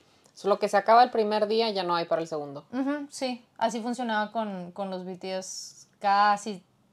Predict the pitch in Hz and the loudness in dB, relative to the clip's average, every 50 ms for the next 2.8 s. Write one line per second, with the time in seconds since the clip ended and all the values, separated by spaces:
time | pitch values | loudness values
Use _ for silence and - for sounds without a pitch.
0 | _ _ _ _ _ _ _ _ _ _ _ _ - 202 196 - 226 180 - 202 | _ _ _ _ _ _ _ _ _ _ _ _ -4 -4 -4 -4 -8 -6 -2 0
1 | 185 185 180 175 170 170 - - 180 175 175 175 175 _ - _ _ - - 233 | 0 0 0 0 -2 -4 -4 -6 -4 -4 -4 -4 -6 _ -20 _ _ -2 4 6
2 | 233 233 240 247 240 240 240 233 - 220 208 240 - 254 240 - | 6 6 6 0 0 0 -2 -4 -4 -6 -6 -2 -2 -2 -2 -2